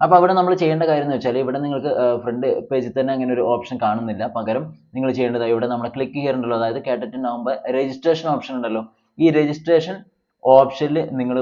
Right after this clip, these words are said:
പോയി കഴിഞ്ഞാൽ അവിടെ എന്ത് ചെയ്യുക, ക്ലിക്ക് here എന്ന് പറയുന്ന ഒരു ഓപ്ഷൻ അവിടെ വരും. അതിൽ നിങ്ങൾ പോയി കഴിഞ്ഞാൽ ഇവിടെ കാൻഡിഡേറ്റ് ലോഗിൻ എന്ന് പറഞ്ഞൊരു ഓപ്ഷൻ ഉണ്ട് അല്ലേ? സാധാരണ നമ്മൾ അതിലാണ് ഈ ഫീസും കാര്യങ്ങളൊക്കെ അടക്കാനായിട്ട് നിങ്ങൾ കയറേണ്ടത്. അപ്പോൾ കാൻഡിഡേറ്റ് ലോഗിൻ ഓപ്ഷനിൽ നിങ്ങൾ പോയി കഴിഞ്ഞാൽ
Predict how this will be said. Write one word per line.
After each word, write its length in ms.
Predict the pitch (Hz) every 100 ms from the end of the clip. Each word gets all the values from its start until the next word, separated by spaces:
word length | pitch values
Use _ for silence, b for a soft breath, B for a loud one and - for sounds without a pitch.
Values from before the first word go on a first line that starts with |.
| 123
പോയി 200 | 120 117
കഴിഞ്ഞാൽ 360 | 117 107 98 95 170 -
അവിടെ 180 | 113 113 107
എന്ത് 160 | 107
ചെയ്യുക, 240 | 107 101 95 90
ക്ലിക്ക് 260 | 113 110 117 113
here 180 | 113 107 110
എന്ന് 100 | 110
പറയുന്ന 220 | 107 104 107 104
ഒരു 100 | 101 98
ഓപ്ഷൻ 220 | 98 - 104
അവിടെ 180 | 95 - 92
വരും. 200 | 92 156 160 _ _ -
അതിൽ 220 | 131 170 185 -
നിങ്ങൾ 180 | 139 131 131
പോയി 140 | 123 120
കഴിഞ്ഞാൽ 240 | 120 117
ഇവിടെ 160 | 113 117 -
കാൻഡിഡേറ്റ് 520 | 127 139 147 156 160 139
ലോഗിൻ 240 | 123 120 123
എന്ന് 100 | 117
പറഞ്ഞൊരു 260 | 110 107 110
ഓപ്ഷൻ 160 | 98 98
ഉണ്ട് 100 | 90
അല്ലേ? 100 | 101 82 - -
സാധാരണ 260 | 123 127 131
നമ്മൾ 120 | 131 131
അതിലാണ് 260 | 123 131 127
ഈ 20 | 120
ഫീസും 240 | 123 127 123
കാര്യങ്ങളൊക്കെ 360 | 120 120 113
അടക്കാനായിട്ട് 360 | 113 117 117 110
നിങ്ങൾ 160 | 113 110
കയറേണ്ടത്. 380 | 104 95 98 107 156 156 b b -
അപ്പോൾ 140 | 170 185 165
കാൻഡിഡേറ്റ് 480 | 160 180 190 185 - 135
ലോഗിൻ 280 | 131 131 139 113 113
ഓപ്ഷനിൽ 380 | 113 120 123 120
നിങ്ങൾ 180 | 110 110 104
പോയി 160 | 101 98
കഴിഞ്ഞാൽ 300 | 85 82